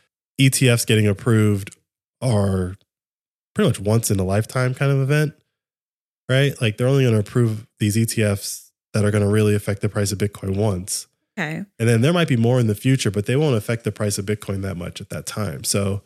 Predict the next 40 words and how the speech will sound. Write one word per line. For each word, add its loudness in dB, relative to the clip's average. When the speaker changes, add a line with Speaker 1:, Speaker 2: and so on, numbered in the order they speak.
Speaker 1:
this 0
batch 0
is -2
only 2
gonna 2
happen -2
once, -2
but -4
that 2
doesn't 0
negate 0
the -6
fact -4
that -14
there 0
are -2
n 2
number 4
of 0
halvings -4
to -14
happen -8
that -8
have -6
the -4
natural -2
force -6
of, -6
uh, -8
price -4
pressure. -10
Speaker 2:
So 0
a -4
couple -4
of 2
years 0
ago, -2
we 0
had 0
this -2